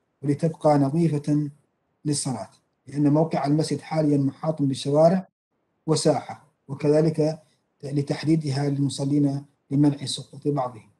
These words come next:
البقاء ضمن ذلك الإطار مع الجدار المبني من الحجر المرجاني والجاص.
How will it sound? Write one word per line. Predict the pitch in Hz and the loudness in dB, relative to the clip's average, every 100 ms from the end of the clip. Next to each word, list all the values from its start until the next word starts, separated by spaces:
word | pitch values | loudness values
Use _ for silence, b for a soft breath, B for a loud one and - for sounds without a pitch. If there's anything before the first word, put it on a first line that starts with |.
| - | -8
البقاء | 143 139 - 147 127 | -6 -4 -2 -2 -2
ضمن | 147 165 147 | -2 0 2
ذلك | 151 156 156 | 2 0 0
الإطار | 151 151 165 160 160 - _ _ - | -2 -2 2 2 2 -8 _ _ -4
مع | 147 156 | 0 0
الجدار | 139 143 160 156 | 0 4 6 6
المبني | 147 165 170 180 190 - _ - | 6 4 6 6 4 0 _ -6
من | 160 | 0
الحجر | 147 143 160 147 156 156 _ - | 0 2 0 2 0 -2 _ -2
المرجاني | 143 143 147 151 147 147 147 - _ _ | 0 0 0 2 4 2 0 -4 _ _
والجاص. | 143 143 147 - _ 147 127 120 - - | 2 2 0 -6 _ -4 -4 -4 -6 -10